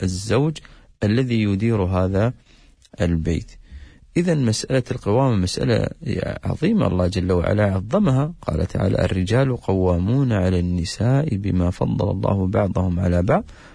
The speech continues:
وبما أنفقوا من أموالهم"، ولذلك المرأة تستحق النفقة بتمكين نفسها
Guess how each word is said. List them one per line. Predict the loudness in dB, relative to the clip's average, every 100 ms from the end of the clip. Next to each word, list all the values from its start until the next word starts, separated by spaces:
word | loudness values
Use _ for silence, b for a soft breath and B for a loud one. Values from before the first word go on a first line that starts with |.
| B -4
وبما | 0 2 2 2
أنفقوا | 0 -2 -2 0
من | 2
أموالهم"، | 2 2 0 0 0
ولذلك | 0 2 0 0 -2
المرأة | 0 0 2 0 0 B B B B B
تستحق | -4 -2 -4 -2 -4 -2
النفقة | 0 0 0 0 0 -2 -4 -2
بتمكين | -2 -2 -2 -4 -2 -2 0
نفسها | -2 -4 -4 -2 0